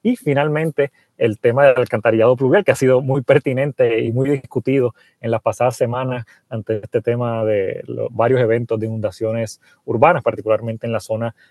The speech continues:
metropolitana de San Juan. Y lo cierto es que cada uno de estos tres elementos o estos tres sistemas,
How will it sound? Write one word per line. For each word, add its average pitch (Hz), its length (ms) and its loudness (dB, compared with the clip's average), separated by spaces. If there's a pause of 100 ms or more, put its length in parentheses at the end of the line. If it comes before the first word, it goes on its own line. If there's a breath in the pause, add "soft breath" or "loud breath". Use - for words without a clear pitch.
(140)
metropolitana 113 920 -2 (300 soft breath)
de 123 100 0
San 131 160 2
Juan. 180 240 4
Y 185 60 2
lo 143 100 8
cierto 147 240 4
es 170 80 4
que 143 160 6
cada 156 240 6
uno 156 300 4
de 131 60 4
estos - 260 -4
tres 135 440 0
elementos 135 800 -2
o 110 220 -2
estos - 180 -8
tres 123 160 -2
sistemas, 131 460 -4